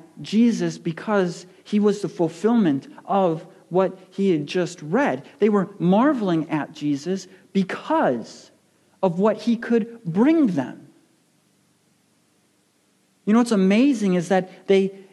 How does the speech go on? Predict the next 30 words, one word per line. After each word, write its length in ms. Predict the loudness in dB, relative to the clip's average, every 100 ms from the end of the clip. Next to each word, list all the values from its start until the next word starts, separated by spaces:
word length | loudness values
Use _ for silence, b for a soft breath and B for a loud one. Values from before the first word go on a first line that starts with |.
| -4
he, 180 | -2 0
he, 120 | -2
he 260 | -2 -2 -2
says, 680 | -2 0 0 0 -2 -12 -20 _ _ _
he 100 | -8
says, 220 | 0 2 4
"Thou, 240 | 2 2
will 240 | 2 2
you, 280 | 4 2 -2 B B
doubtless 400 | 0 2 2 2
you 80 | 4
will 140 | 4
quote 380 | 2 0 0 2
to 60 |
me 140 | 2 4
this 160 | 2
proverb, 480 | 0 -2 2 2 0
'Physician, 640 | -4 -6 -2 -2 0 -2 0
heal 220 | 2 4
yourself.'" 720 | 2 0 -2 -2 0 -2 -10 -20 _ _ _ _ _ _ _ _ _ _ _ _ _ 0
Do 80 | 2
you 120 | 6
remember 500 | 6 6 6 4 4
when 160 | 4
Jesus 380 | 4 2 2 0
is 80 | 0
on 180 | 2 2
the 80 | 0
cross, 720 | -2 0 2 2 -2 -4 -2
what 180 | -2